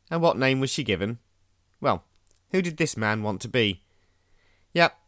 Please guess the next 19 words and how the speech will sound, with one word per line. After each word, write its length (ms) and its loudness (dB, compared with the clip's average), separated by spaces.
he 180 2
thought 280 0
he 80 -2
was 120 -2
just 220 -4
like 220 0
Justinian 560 -2
the 80 -4
Great, 360 -4
so 180 2
of 100 2
course 520 -2
he 120 -6
had 160 -2
his 140 -4
new 220 0
wife 280 0
called 360 -8
Theodora. 640 -4